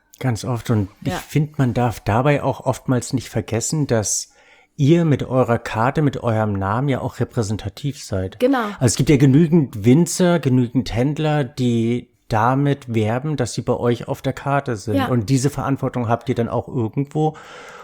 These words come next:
Speaker 1: und müsst dann auch über dieses eine Produkt, was ihr vielleicht auf der Karte
Speaker 2: Ja.
Speaker 1: habt, ähm, Verantwortung zeigen.
Speaker 2: Ja,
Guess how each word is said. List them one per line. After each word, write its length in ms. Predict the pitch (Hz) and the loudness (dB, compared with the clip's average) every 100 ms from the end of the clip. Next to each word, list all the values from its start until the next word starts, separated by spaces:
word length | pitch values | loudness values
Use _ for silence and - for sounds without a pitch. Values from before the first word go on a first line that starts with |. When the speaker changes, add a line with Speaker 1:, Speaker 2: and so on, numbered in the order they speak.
| - | 2
Speaker 1:
und 180 | 123 117 | 4 6
müsst 300 | 139 - - | 6 4 2
dann 220 | 151 147 | 2 2
auch 160 | 135 175 | -4 -2
über 380 | 180 147 147 | 0 4 4
dieses 580 | 131 - 147 151 151 - - | 2 2 2 2 2 0 0
eine 360 | 127 131 131 | 2 4 4
Produkt, 520 | 123 - 110 127 - - | 2 0 2 2 2 0
was 160 | 127 | 0
ihr 100 | 151 | 0
vielleicht 260 | - 123 117 | 0 0 -2
auf 120 | 117 | -4
der 100 | 117 | -4
Karte 440 | - 104 107 110 101 | -4 -2 -2 0 0
Speaker 2:
Ja. 160 | 247 170 | 2 2
Speaker 1:
habt, 280 | 175 - _ - - - - _ _ | 0 -6 _ -20 -20 -20 -20 _ _
ähm, 580 | 135 127 123 120 123 117 - _ _ _ - | 0 2 2 0 -2 -4 -12 _ _ _ -4
Verantwortung 500 | 151 160 - 120 - | 0 0 2 0 0
zeigen. 320 | 110 98 101 | 0 0 0
Speaker 2:
Ja, 180 | 294 | 0